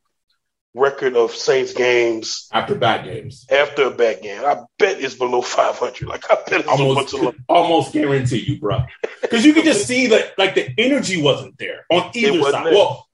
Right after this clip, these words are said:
Speaker 2: besides Mark Ingram, those runs to, to
Speaker 1: Yeah.
Speaker 2: set the tone and, like,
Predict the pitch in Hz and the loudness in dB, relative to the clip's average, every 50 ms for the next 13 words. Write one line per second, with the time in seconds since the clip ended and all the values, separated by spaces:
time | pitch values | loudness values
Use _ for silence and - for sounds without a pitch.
0 | _ _ - 165 - - 220 220 226 220 214 214 214 208 208 - 180 165 151 143 | _ _ -6 -4 0 2 4 4 4 2 2 2 2 2 2 0 0 -2 0 0
1 | 139 135 127 123 - - _ - 147 160 170 165 151 170 170 160 151 143 139 135 | -2 -4 -4 -8 -12 -18 _ 2 4 4 4 4 2 2 2 2 2 0 -2 -6
2 | - - - 135 127 - _ _ - 127 143 131 147 139 - - - 151 135 - | -10 -14 -20 -20 -20 -20 _ _ -14 -12 -8 0 2 4 4 4 2 -2 -2 0
3 | 170 160 151 151 143 139 - 131 139 135 135 135 127 123 107 - | 2 4 4 4 4 2 2 0 -2 -2 0 2 2 2 0 -2